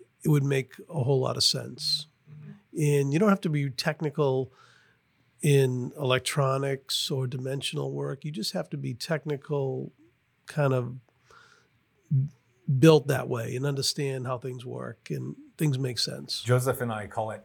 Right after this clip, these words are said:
Speaker 2: tinkerers, you know,
Speaker 1: Yeah.
Speaker 2: people that like to get into stuff, you know?
Speaker 1: Exactly.
Speaker 2: But yeah, you don't necessarily have to be a,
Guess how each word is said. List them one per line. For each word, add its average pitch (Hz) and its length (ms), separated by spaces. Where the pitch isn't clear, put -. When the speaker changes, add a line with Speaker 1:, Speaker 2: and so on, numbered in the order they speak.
Speaker 2:
tinkerers, 131 640
you 123 80
know, 123 400
Speaker 1:
Yeah. 185 140
Speaker 2:
people 135 160
that 120 120
like 120 220
to 107 400
get 131 140
into 135 240
stuff, - 340
you 113 80
know? 104 200
Speaker 1:
Exactly. 135 540
Speaker 2:
But 143 40
yeah, 151 100
you 131 140
don't 151 160
necessarily 127 340
have 101 120
to 107 40
be 113 140
a, 104 160